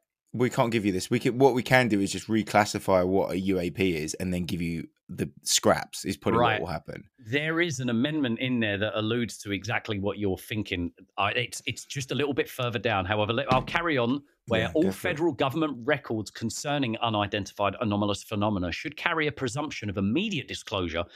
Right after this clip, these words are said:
Speaker 2: and all records should be eventually disclosed to enable the public to become fully informed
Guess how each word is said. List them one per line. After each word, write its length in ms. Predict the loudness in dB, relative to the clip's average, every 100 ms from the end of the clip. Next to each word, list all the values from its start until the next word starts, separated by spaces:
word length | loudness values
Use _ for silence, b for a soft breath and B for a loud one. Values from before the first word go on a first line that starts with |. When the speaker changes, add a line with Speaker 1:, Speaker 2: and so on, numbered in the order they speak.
| B B
Speaker 2:
and 140 | -4 0
all 200 | 2 2
records 400 | 2 0 -6 -8
should 220 | -8 -6
be 160 | -4 -2
eventually 480 | -2 -2 -6 -4 -6
disclosed 760 | -6 -12 -4 0 0 -2 -6 -8
to 120 | -4
enable 480 | 0 0 -2 -4 -8
the 80 |
public 460 | -6 -4 -2 -4 -6
to 100 | -10
become 320 | -10 -2 -2
fully 340 | -2 -2 0 0
informed 460 | -2 -2 0 0